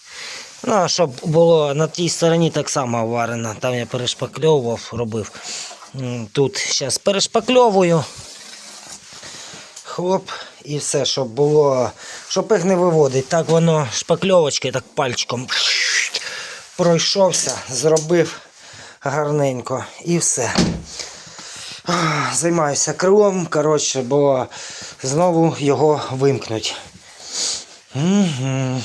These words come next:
От якось так. Ну і тоді вже покажу, що получилось, бо я ж кажу, з цим світлом просто якась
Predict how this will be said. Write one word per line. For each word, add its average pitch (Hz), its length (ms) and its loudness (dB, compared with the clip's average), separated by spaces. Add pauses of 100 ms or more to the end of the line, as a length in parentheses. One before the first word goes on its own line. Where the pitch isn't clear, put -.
(140)
От 170 200 2
якось 165 380 2
так. - 300 -2 (560)
Ну 254 280 4
і 180 360 4
тоді 180 360 4
вже 156 560 2 (1300)
покажу, 139 600 -2
що 117 340 -2 (180)
получилось, 117 680 -2
бо 101 480 -4 (500)
я 113 180 -4
ж - 120 -6
кажу, 87 380 -8 (1400)
з - 80 0
цим 135 360 -2
світлом 156 680 0 (200)
просто 131 600 -2 (160)
якась 117 540 -4